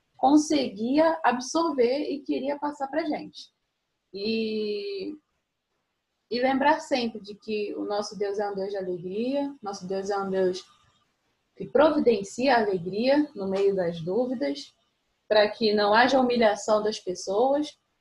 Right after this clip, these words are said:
para que a nossa festa com ele não acabe e para que haja arrependimento e quebrantamento de coração, como aconteceu com o pai do, da noiva, né? Quando ele tomou aquele vinho,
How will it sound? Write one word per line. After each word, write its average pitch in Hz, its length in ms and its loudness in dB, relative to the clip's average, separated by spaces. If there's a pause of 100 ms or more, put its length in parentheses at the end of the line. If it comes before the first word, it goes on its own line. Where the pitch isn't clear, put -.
para 202 260 4
que 220 160 0
a 202 120 4
nossa 196 360 0
festa 294 480 2
com 247 200 -2
ele 214 200 -4
não 214 180 -2
acabe 220 560 0 (420)
e 233 100 -10
para 233 240 -2
que 277 140 -4
haja 247 540 0 (160)
arrependimento 240 800 -4
e - 40 -20
quebrantamento 233 640 -4
de - 120 -18
coração, 247 420 -4
como 254 180 -4
aconteceu 247 600 -4
com 240 260 -4
o 233 60 -8
pai 220 320 0
do, 220 720 -4
da 226 160 -4
noiva, 190 520 -10 (520)
né? 170 400 -8
Quando 175 160 -12
ele 190 180 -4
tomou 214 300 -4
aquele 240 560 -4
vinho, 269 560 -8